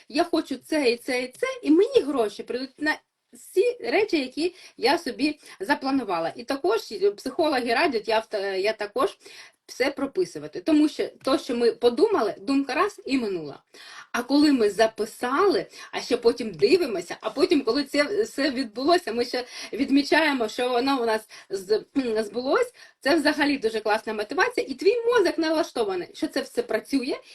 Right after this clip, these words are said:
і ти далі, далі, далі рухаєшся і отримуєш задоволення. І від сьогодні, і в тебе є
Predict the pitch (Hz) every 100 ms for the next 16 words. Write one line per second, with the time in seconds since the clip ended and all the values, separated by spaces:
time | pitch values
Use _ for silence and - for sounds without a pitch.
0 | - - 311 302 214 254 440 440 240 202
1 | 320 359 190 208 330 240 226 392 392 370
2 | 349 349 349 - 269 - 254 233 330 311
3 | 247 247 220 170 143 147 151 156 - -
4 | 285 349 - 311 339 392 320 466 392 415
5 | 453 - 285 - 320 311 240 320 339